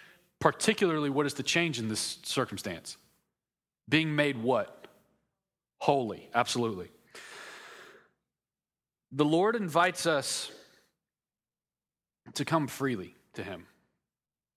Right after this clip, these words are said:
That's true, right? You don't have to, you don't bring anything that merits favor with God.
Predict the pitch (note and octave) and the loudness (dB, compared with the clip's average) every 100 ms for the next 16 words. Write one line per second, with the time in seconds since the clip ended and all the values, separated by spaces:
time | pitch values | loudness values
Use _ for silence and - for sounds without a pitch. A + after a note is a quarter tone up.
0 | _ _ _ _ _ _ _ _ _ _ | _ _ _ _ _ _ _ _ _ _
1 | _ _ _ _ _ _ _ - B2+ - | _ _ _ _ _ _ _ -8 -4 0
2 | - D3 G#2+ C#3+ F3+ G3 - - _ _ | 2 2 4 4 4 -4 -20 -20 _ _
3 | _ _ _ _ _ _ _ _ _ _ | _ _ _ _ _ _ _ _ _ _
4 | _ _ _ _ _ - C3+ E3+ - - | _ _ _ _ _ -4 0 0 0 2
5 | E3 - B2+ G#2+ - _ _ - E3 A#2 | 2 0 -4 -4 -14 _ _ -2 -2 -2
6 | A#2+ F3+ E3+ A#2+ G2+ A#2+ A2 G#2 A2+ A#2+ | 0 0 0 -4 -6 -6 -4 -6 -4 2
7 | C#3+ D3 - - - D3 C#3+ A#2+ G#2 - | 2 0 -4 -10 -4 -2 0 -2 -6 -8
8 | G#2+ B2 G#2+ E2 | -4 0 0 -4